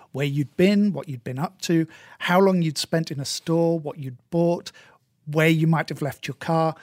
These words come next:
all of this incredibly detailed information that was being made commercially available via all the online and offline services we were using. You know, that's one of the reasons I'm very careful about loyalty cards. Everyone wants to push you to have a loyalty card.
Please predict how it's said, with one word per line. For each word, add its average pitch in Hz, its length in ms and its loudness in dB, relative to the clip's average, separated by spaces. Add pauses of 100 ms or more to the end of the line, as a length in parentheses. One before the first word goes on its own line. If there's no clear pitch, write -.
(240)
all 254 220 2
of 233 100 -10
this 208 180 0
incredibly 190 600 -2
detailed 190 580 -4
information 151 580 -6
that 151 100 -12
was 156 120 -6
being 175 380 0
made 147 340 -4
commercially 190 720 0
available 151 560 -2 (400)
via 156 320 -2
all 180 160 2
the 175 180 -2
online 156 560 0
and 143 240 -8
offline 147 480 -6
services 135 600 -8
we 135 140 -10
were 123 80 -14
using. 160 500 -6 (340)
You 202 80 0
know, 202 100 4
that's 185 200 -4
one 196 100 2
of 226 80 2
the 202 80 2
reasons 160 400 -2
I'm 147 140 -4
very 135 200 -6
careful 131 360 -14
about 127 260 -16
loyalty 196 380 -6
cards. - 440 -12 (180)
Everyone 190 520 0
wants 165 380 -4
to - 140 -16
push - 400 -8
you 135 160 -10
to - 140 -16
have 120 220 -14
a 127 40 -6
loyalty 165 420 -10
card. - 320 -12